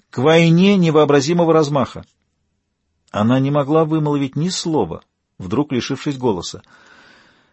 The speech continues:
Зато в голосе Януса зазвенела сталь. «Это фальсификация». «Отнюдь. Ликсос у меня в трубе, он подтвердит».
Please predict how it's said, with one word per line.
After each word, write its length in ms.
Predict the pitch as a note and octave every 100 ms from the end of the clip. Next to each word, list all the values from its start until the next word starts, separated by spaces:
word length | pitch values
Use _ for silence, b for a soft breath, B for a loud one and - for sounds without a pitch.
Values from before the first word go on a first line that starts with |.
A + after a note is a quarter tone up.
| b
Зато 320 | F#2+ A2 E3 C#3
в 80 |
голосе 320 | C3+ D#3 D3 C#3+
Януса 500 | D#3+ F3 D#3 D3+ C3
зазвенела 480 | A#2 A2 C3 C#3+
сталь. 400 | C#3+ - B2 E2+ - _ _ _
«Это 500 | A2 D3 D#3 E3+ D#3+
фальсификация». 1040 | - D3+ - - D3+ E3 D3 - E2+ D2 - _ _ _ _ _ _ _ _ _
«Отнюдь. 800 | F#2+ G#2 B2+ A#2 G#2 E2+ - - _ _ _
Ликсос 520 | F#2+ G#2 C3 - C#3+ C3+
у 40 |
меня 220 | C3 C3
в 80 | -
трубе, 380 | D3 D3 G#2+ D#2+
он 200 | G#2 G#2
подтвердит». 640 | A#2 - C#3 A#2+ F#2+